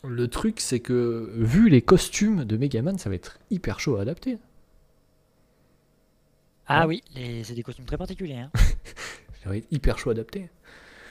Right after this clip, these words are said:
Speaker 1: Bon, après,
Speaker 2: Ah
Speaker 1: on
Speaker 2: bah,
Speaker 1: verra
Speaker 2: après,
Speaker 1: bien,
Speaker 2: le
Speaker 1: hein,
Speaker 2: résultat
Speaker 1: mais
Speaker 2: peut être marrant. Le résultat peut être pas, peut être pas
Speaker 1: Après,
Speaker 2: mal.
Speaker 1: il, voilà, il, c'est, apparemment, ça serait le projet qui était de deux mi-, en deux mille dix-huit. C'est un projet qui date de deux mille dix-huit, qui était à Ten-, Twentieth Century Fox.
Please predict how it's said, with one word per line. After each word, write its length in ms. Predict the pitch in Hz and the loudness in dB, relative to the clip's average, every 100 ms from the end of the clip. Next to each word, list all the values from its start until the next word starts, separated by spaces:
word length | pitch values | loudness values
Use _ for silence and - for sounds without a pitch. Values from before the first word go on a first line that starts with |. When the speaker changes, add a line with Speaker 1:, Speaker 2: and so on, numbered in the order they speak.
| - - - - - - _ _ - | -20 -20 -20 -20 -20 -20 _ _ -2
Speaker 1:
Bon, 140 | 120 120 | 2 2
après, 280 | 110 - - | 0 -4 -4
Speaker 2:
Ah 40 | |
Speaker 1:
on 40 | |
Speaker 2:
bah, 60 | 185 | -2
Speaker 1:
verra 120 | - | 0
Speaker 2:
après, 60 | 202 | 0
Speaker 1:
bien, 100 | 196 | 0
Speaker 2:
le 60 | |
Speaker 1:
hein, 60 | 170 | -2
Speaker 2:
résultat 280 | 170 135 196 | -4 -4 -6
Speaker 1:
mais 60 | |
Speaker 2:
peut 80 | 196 | -6
être 180 | 135 139 | -10 -8
marrant. 260 | 131 190 - - | -10 -10 -16 -12
Le 100 | 123 | -8
résultat 340 | 113 107 - 214 | -8 -8 -10 -8
peut 100 | 123 | -10
être 120 | - | -10
pas, 120 | 135 190 - | -10 -10 -12
peut 80 | 120 | -10
être 100 | - | 0
pas 80 | 240 | 2
Speaker 1:
Après, 220 | - 240 | 6 4
Speaker 2:
mal. 120 | 170 - | 2 -2
Speaker 1:
il, 60 | 107 | 2
voilà, 220 | 127 117 | 4 4
il, 220 | 113 113 | 2 -2
c'est, 300 | 107 - 135 | -4 2 4
apparemment, 480 | 127 120 165 160 185 | 4 6 6 6 2
ça 160 | 190 120 | 2 2
serait 180 | - 147 | 4 4
le 100 | 139 | 4
projet 420 | - 135 139 151 | 4 4 4 2
qui 160 | - | 2
était 220 | 117 139 127 | 2 2 2
de 120 | 113 | 4
deux 140 | 120 | 4
mi-, 160 | 139 185 | 2 0
en 160 | 113 | 0
deux 100 | 113 | 2
mille 160 | 143 156 | 2 2
dix-huit. 460 | 127 113 165 - - - - - - - - - - | 0 -2 -4 -8 -20 -20 -18 -18 -20 -20 -20 -12 -10
C'est 160 | - 107 | -2 -2
un 40 | |
projet 300 | 92 113 120 | 2 4 4
qui 100 | 131 | 2
date 140 | - 117 | 2 2
de 100 | 104 | 4
deux 120 | 117 | 2
mille 120 | 127 | 0
dix-huit, 260 | 117 110 156 | 2 0 2
qui 100 | 110 | 0
était 160 | 98 | 2
à 80 | 110 | 0
Ten-, 180 | - 127 - - | 0 -4 -4 -2
Twentieth 540 | 165 147 - - 147 | 0 0 0 4 10
Century 640 | - - 147 127 - 139 123 | 10 10 2 -2 -4 -2 -2
Fox. 420 | - 151 - | -4 -6 0